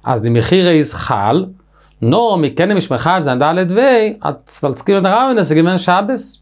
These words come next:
ווי ביי זיי, ווי קען איך ווען חל די מכירה ביי זיי אויפן? און וואס איז פשט? מילא, קיין רבי זאגט מיר, אז אויף די פעולה קען מען נישט מער חייב זיין קיין געלדער. אבער,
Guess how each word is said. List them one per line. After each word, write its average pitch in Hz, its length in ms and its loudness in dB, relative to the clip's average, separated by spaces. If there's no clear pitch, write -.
ווי 123 100 2
ביי 135 160 2
זיי, 185 120 2
ווי 160 140 2
קען 147 120 -2
איך 147 100 -2
ווען 160 180 2
חל 160 260 -4
די 180 80 -4
מכירה 220 340 0
ביי 180 140 0
זיי 139 120 -2
אויפן? 107 300 -4
און 95 100 -2
וואס 117 220 2
איז 139 80 0
פשט? 117 400 -2
מילא, 190 380 2
קיין 185 140 2
רבי 156 460 0
זאגט 127 340 0
מיר, 117 240 2
אז 101 160 0
אויף 95 160 -4
די 151 520 2
פעולה 170 420 4
קען 185 140 0
מען 190 100 0
נישט 165 180 -2
מער 135 80 0
חייב 175 460 -2
זיין 147 180 0
קיין 131 200 0
געלדער. 123 400 2
אבער, 95 380 2